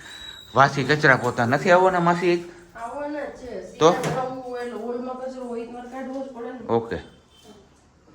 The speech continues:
Speaker 1: સારું, હાલો, તો હવે આપણે ઓફિસથી આવીને પછી જ મળીશું. ત્યાં સુધી બધા લોકો હજી એકવાર કહું છું, વીડિયોને લાઈક ન કરી તો લાઈક કરજો, ને ચેનલ ઉપર નવા હોય તો ચેનલને સબસ્ક્રાઇબ કરજો, અને સાથે સાથે વીડિયો શેર કરવાનું પણ ના ભૂલતા, ને લાઈક કરવાનું પણ ના ભૂલતા.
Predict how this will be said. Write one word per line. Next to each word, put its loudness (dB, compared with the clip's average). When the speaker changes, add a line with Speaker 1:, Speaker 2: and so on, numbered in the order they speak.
Speaker 1:
સારું, 2
હાલો, 2
તો -6
હવે 2
આપણે 0
ઓફિસથી -2
આવીને 2
પછી -6
જ -6
મળીશું. -6
ત્યાં -2
સુધી -4
બધા 4
લોકો 2
હજી 4
એકવાર 2
કહું -2
છું, -4
વીડિયોને 0
લાઈક 0
ન -2
કરી -4
તો -4
લાઈક -4
કરજો, -2
ને -4
ચેનલ 2
ઉપર 0
નવા 4
હોય 4
તો -2
ચેનલને 0
સબસ્ક્રાઇબ 0
કરજો, -2
અને -4
સાથે -4
સાથે -6
વીડિયો -2
શેર 2
કરવાનું -2
પણ 0
ના -2
ભૂલતા, -4
ને -6
લાઈક 0
કરવાનું -2
પણ -2
ના 2
ભૂલતા. -8